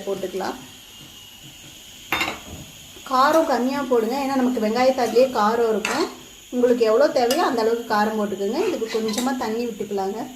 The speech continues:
இவ்வளோ தண்ணி எடுத்து வச்சிருக்கேங்க. ஏன்னா எங்க வீட்ல கொஞ்சம் தண்ணியாட்டு இருந்தா தான் பிடிக்கும், கெட்டியா இருந்தா சாப்பிட மாட்டாங்க. அதனால உங்களுக்கு எவ்வளோ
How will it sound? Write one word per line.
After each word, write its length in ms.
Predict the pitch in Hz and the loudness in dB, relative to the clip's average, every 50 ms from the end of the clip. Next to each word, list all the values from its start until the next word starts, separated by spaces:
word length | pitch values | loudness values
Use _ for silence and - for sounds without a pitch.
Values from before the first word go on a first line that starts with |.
| - - - - - - - - - - - - - - - - - - - - - - - - - - - - - - - - - - - 269 254 | -18 -20 -20 -20 -20 -18 -20 -20 -20 -20 -20 -20 -20 -20 -20 -20 -20 -20 -20 -20 -20 -20 -20 -20 -18 -18 -18 -18 -18 -20 -20 -20 -20 -20 -10 -2 2
இவ்வளோ 220 | 240 226 226 - - 226 | 2 2 2 2 -2 -2
தண்ணி 200 | 208 220 233 240 | -2 0 0 0
எடுத்து 200 | 220 208 208 208 202 | -2 -2 -2 -4 -6
வச்சிருக்கேங்க. 440 | 196 - 196 - - 202 202 214 226 247 240 | -6 -8 -12 -12 -8 -6 -4 -4 -2 -4 -4
ஏன்னா 120 | 220 220 226 214 | -2 -4 -2 0
எங்க 100 | 196 196 214 | 2 2 2
வீட்ல 180 | 226 240 254 254 254 226 | 2 0 0 2 2 2
கொஞ்சம் 280 | 208 208 220 214 208 208 | 2 2 2 2 2 2
தண்ணியாட்டு 440 | 202 214 233 247 247 254 254 254 254 | 2 2 2 2 4 4 4 4 2
இருந்தா 200 | 233 220 220 214 | 0 0 0 -2
தான் 260 | 208 208 254 247 254 254 | 0 0 0 -2 0 0
பிடிக்கும், 480 | 240 233 247 247 233 233 254 294 302 - | 0 0 0 0 0 0 0 0 0 0
கெட்டியா 340 | 220 208 - - 262 254 240 | 0 0 0 2 2 4 4
இருந்தா 220 | 220 220 220 233 247 - 233 | 4 2 0 -2 -2 -2 -2
சாப்பிட 300 | 208 226 - 247 240 233 220 214 | -2 -2 -2 -2 -2 0 0 0
மாட்டாங்க. 400 | 202 190 190 185 185 185 185 196 214 247 - - - - - - - | 0 0 0 0 0 0 0 -2 -2 -4 -8 -8 -10 -10 -10 -8 -8
அதனால 500 | 208 220 214 208 196 190 190 233 269 - - - - | -6 -4 -2 -2 -2 -2 0 -2 -2 -2 -4 -6 -6
உங்களுக்கு 400 | 262 262 262 262 262 254 254 247 | -4 0 4 4 4 4 4 4
எவ்வளோ 300 | 240 240 247 277 294 | 4 4 4 4 4